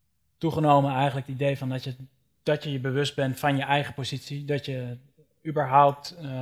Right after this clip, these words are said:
hè, dat je niet in, vanuit de ivoren toren, zeg maar, tot, eh,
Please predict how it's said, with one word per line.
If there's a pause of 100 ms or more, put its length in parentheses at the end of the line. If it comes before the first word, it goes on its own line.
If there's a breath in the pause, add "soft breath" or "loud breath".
(160)
hè,
dat
je
niet
in,
vanuit
de
ivoren
toren,
zeg
maar, (140)
tot, (220)
eh,